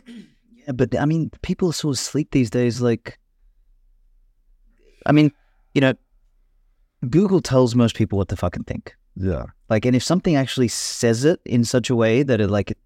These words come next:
Speaker 1: sounds real,
Speaker 2: Yeah.
Speaker 1: and it sounds like a human telling you, honestly, man, the sheep will be brainwashed again.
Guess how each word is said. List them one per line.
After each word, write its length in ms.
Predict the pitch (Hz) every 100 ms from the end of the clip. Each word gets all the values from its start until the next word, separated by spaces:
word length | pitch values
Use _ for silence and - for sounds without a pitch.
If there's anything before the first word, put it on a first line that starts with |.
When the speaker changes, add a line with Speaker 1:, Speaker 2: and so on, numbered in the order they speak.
| _
Speaker 1:
sounds 760 | - - 104 107 110 110 - - _ -
real, 480 | 104 110 123 170 - -
Speaker 2:
Yeah. 260 | 101 98
Speaker 1:
and 80 | 90
it 40 | 107
sounds 240 | 113 110
like 140 | 120
a 40 | 113
human 220 | 123 120
telling 280 | 120 123 139
you, 100 | 180 _ _ -
honestly, 320 | 113 110 104
man, 160 | 101 104
the 80 |
sheep 300 | 101 131 127
will 140 | 123 113
be 120 | 104
brainwashed 500 | - 95 95 92 -
again. 220 | 82 82